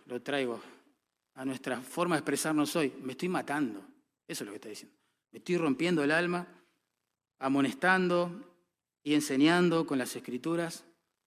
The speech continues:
a los creyentes, anunciando a Cristo todo el tiempo a los incrédulos, a todos los hombres que pueda, porque mi mayor anhelo es verlos madurar a la imagen de Cristo".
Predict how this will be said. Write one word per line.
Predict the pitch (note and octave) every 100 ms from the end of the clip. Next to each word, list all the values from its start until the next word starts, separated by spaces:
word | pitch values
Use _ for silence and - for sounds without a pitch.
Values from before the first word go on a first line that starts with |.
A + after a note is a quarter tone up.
| _ -
a |
los | A#2+ A#2+
creyentes, | A#2 - E3 E3+ D#3 D3+
anunciando | - G3 F#3+ D#3+ F#3 F#3 D#3
a |
Cristo | D3 F3 D#3+ E3 D3+
todo | F#3 F#3
el | C3+
tiempo | E3 E3+ C#3+
a |
los | C3 B2+
incrédulos, | B2+ B2+ D#3+ D#3 C#3+ C#3 -
a | -
todos | B2+ F3 D#3+
los | B2+
hombres | E3+ D#3
que | C3
pueda, | B2 E3 E3 D#3+ - - _ _ _ _ _ _ _ _ _ _ _ _
porque | C3+ B2+ C3 B2+ - _ _ _ _ _
mi | C3+ C3+
mayor | C3+ -
anhelo | E3+ D#3 F3 C#3+
es |
verlos | C3+ D#3+ D3+ A#2+
madurar | B2 B2+ B2 C3+ E3
a | C#3+
la | C3
imagen | D3 D3 D3+
de | C3+
Cristo". | C#3 C3+ -